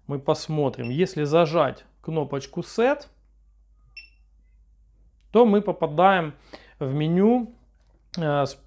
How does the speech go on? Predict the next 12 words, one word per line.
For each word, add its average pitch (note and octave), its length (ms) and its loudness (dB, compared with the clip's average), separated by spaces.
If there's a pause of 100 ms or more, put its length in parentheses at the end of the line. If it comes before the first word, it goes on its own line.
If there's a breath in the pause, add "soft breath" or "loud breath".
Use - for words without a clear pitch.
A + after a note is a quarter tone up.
(180)
так D#3+ 180 0
сказать, - 280 0
предустановленными D3+ 1080 0 (400 loud breath)
рецептами, D#3+ 560 0
настройками. C#3+ 800 0
Значит, C#3 400 -4 (300 soft breath)
здесь F3 320 2
все E3 140 -4
на D#3 140 0
английском D#3+ 540 -2
языке, F#3+ 720 -2
поэтому, E3 760 0